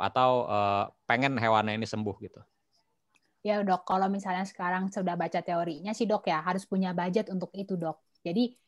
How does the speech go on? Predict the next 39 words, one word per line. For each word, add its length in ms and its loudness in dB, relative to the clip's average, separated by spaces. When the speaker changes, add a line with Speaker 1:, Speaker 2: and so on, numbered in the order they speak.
Speaker 2:
sekarang 400 2
yang 300 -2
eh, 580 0
tapi 240 0
saya 80 6
juga 240 2
masih 240 -2
belum, 320 4
Dok. 320 -2
Masih 240 -2
belum, 320 2
masih 240 -2
belum 240 0
bisa 240 -2
melakukan 560 -2
gitu, 160 -4
karena 160 -2
kan 160 0
semuanya 240 -2
dikerjain 320 -4
sendiri. 560 -2
Tapi 240 0
akan 240 -2
mengarah 400 -6
ke 80 -8
sana. 320 -6
Kalau 160 -4
dipikirin 480 0
tuh 80 0
gini, 160 0
Dok. 240 -6
Jadi, 320 0
semua 320 0
yang 160 -2
masuk 320 -4
itu, 240 -4
dokter 240 -2
misalnya 400 0
dapat, 160 -12